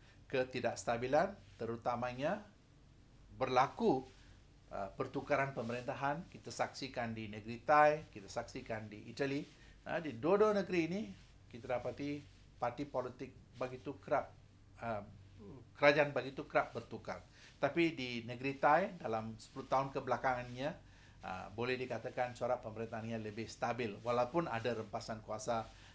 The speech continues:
pada tahun dua ribu enam. Uh, dan kadang-kadang juga di negara, di, di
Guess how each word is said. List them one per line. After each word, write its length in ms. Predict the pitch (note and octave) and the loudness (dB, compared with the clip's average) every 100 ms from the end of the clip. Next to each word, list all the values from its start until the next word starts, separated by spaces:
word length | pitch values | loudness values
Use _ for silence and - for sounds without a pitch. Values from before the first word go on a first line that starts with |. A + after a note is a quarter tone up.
| - - | -20 -6
pada 180 | A2 G#2+ | -4 -2
tahun 300 | - G#2+ G#2+ | -2 -4 -2
dua 120 | A2 G#2+ | -4 -4
ribu 240 | G#2+ G#2 | -6 -4
enam. 260 | A#2+ B2+ F2 - - - - - - - - G#2 | 2 2 2 -12 -20 -20 -20 -20 -20 -20 -18 -4
Uh, 480 | A#2 A2+ A2+ G#2+ G#2+ - - | 0 2 0 -2 -6 -14 6
dan 240 | E3 F#3+ | 8 8
kadang-kadang 480 | G3 G#3+ A3+ A3+ A3 | 4 4 4 2 0
juga 400 | F#3+ F3 F3+ - - | -2 -2 -2 -2 -8
di 160 | C#3 | -6
negara, 720 | D3 D3 C#3+ D3 D#3+ E3 E3+ C3+ | -2 0 4 4 4 2 2 -2
di, 380 | C3 B2+ B2 | -4 -4 -6
di 100 | B2 | -10